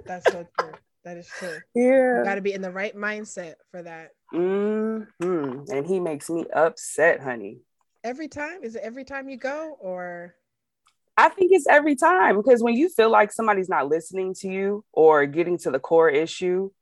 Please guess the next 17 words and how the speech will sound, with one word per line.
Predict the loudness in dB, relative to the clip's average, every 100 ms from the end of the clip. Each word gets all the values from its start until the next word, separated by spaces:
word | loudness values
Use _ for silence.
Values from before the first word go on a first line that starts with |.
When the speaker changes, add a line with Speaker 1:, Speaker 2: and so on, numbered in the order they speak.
| -20 _ _ _ 6
Speaker 2:
or | 6
they're | 8 6
just | 6 0
like, | 2 2
"Okay, | 2 2 0 0 0
well, | -2 -4
you | -6 -8
said | -2 -2
that | -2 -4
this | -8
did | -4 -4 2
this," | 0 0 -4
like, | -4
as | -4 0
far | 2
as, | 2 -4 -4
um, | -4 -4 -8 -16